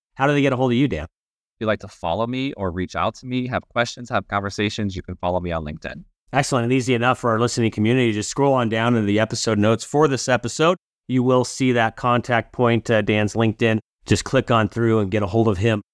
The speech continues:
Speaker 1: Uh, do trust me, go and follow him, connect with him on LinkedIn. His journey on there is absolutely fantastic. It really was the spark of having this episode today. Again, head into our episode notes to go and follow Dan. You can head over to our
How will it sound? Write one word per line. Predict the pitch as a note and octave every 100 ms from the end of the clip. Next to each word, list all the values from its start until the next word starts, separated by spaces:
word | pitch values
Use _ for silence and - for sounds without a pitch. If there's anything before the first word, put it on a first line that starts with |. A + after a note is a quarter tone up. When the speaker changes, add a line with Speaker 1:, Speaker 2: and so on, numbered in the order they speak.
| _ -
Speaker 1:
Uh, | G2+
do | F#2 A2+ F#2+
trust | - - A#2 -
me, | A2
go | F2+ G#2+ A#2
and | G#2+
follow | G2 - A2 A2+
him, | G#2+ A2
connect | - G#2+ G2+
with | G#2
him | A2
on | G#2 G2
LinkedIn. | G2+ F2+ G#2+ G#2 F#2+ _ _
His | - G#2 F2+ -
journey | B2+ A#2+ A#2
on | A2+ A2
there | G#2 G2+
is | G2 F#2+ -
absolutely | B2+ C3 - A2+ G2 F#2
fantastic. | - G2+ F2+ G#2 F#2+ - F#2+
It | F#2+ F2+
really | G2+ G#2
was | F#2+ G2 F#2+
the | F#2
spark | - - G#2 -
of | F#2
having | - G#2 G2 F#2+
this | F#2
episode | G#2+ - F2+ A2 F#2+ E2+
today. | G#2 G2+ G2+ - _ _
Again, | A2 B2 A2
head | G#2 B2
into | A#2+ A2+ G#2+
our | G2+ - _ -
episode | B2+ A2+ - A2 F#2+
notes | G2+ F#2+ -
to | - F#2+
go | E2+ G#2
and | F#2+
follow | F2+ - G2+ F#2+
Dan. | G#2 G2+
You | A2
can | A2+
head | B2+ D#3
over | D3
to | B2+ C#3
our | B2+